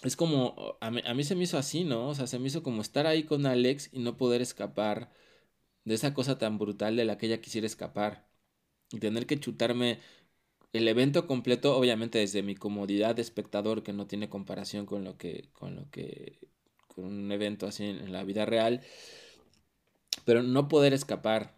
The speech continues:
de eso y tener que tragármelo todo y verlo todo con todos los detalles, ¿no? En,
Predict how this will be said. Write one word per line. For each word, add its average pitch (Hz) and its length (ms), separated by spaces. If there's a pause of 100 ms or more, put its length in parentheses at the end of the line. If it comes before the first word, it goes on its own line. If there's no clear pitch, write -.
(120)
de 104 180
eso 104 180
y 98 40
tener 110 300
que 143 120
tragármelo 110 720
todo 110 300
y 110 80
verlo 107 340
todo 107 580 (160)
con 95 220
todos 107 220
los 98 140
detalles, 92 560
¿no? 95 360
En, - 140